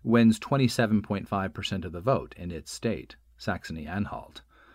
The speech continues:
A week later, the newspaper Welt am Sonntag publishes a leaked email from Alice Weidel, a top party official, parroting Reichsbürger talking points about the political establishment.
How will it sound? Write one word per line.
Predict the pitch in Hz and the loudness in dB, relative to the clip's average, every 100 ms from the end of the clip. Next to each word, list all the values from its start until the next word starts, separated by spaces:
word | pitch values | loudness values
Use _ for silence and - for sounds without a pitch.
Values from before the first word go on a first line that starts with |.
| _ _ | _ _
A | 113 | 4
week | 120 110 | 4 6
later, | 120 131 104 | 6 8 8
the | 95 | 6
newspaper | 107 110 - 101 98 87 87 | 6 6 4 0 0 -4 0
Welt | 110 117 - | 2 2 0
am | 92 90 | -8 -6
Sonntag | 95 120 131 107 85 78 - - - - | 0 2 4 2 -2 -10 -18 -20 -20 0
publishes | 143 139 127 113 | 4 4 4 4
a | |
leaked | 113 143 135 110 | 4 4 0 2
email | 127 104 78 82 | 4 4 2 -6
from | 95 85 | -6 -4
Alice | 92 107 104 | 0 0 0
Weidel, | 92 104 107 - - - _ _ - | -2 0 0 -2 -14 -20 _ _ -16
a | - | -4
top | - 127 | 0 0
party | - 107 90 | 2 0 0
official, | - 139 131 64 - _ _ _ - | -2 -2 -2 -6 -12 _ _ _ 4
parroting | 147 127 110 101 | 6 8 6 2
Reichsbürger | 92 113 - - 104 92 87 | 4 4 4 0 -2 -2 -2
talking | 135 127 113 | 2 2 0
points | 90 90 85 - | -2 -6 -8 -6
about | 92 85 | -6 -6
the | - | -6
political | 101 95 87 78 | -4 -4 -6 -10
establishment. | 73 127 117 87 - - - | -2 2 2 0 -10 -16 -20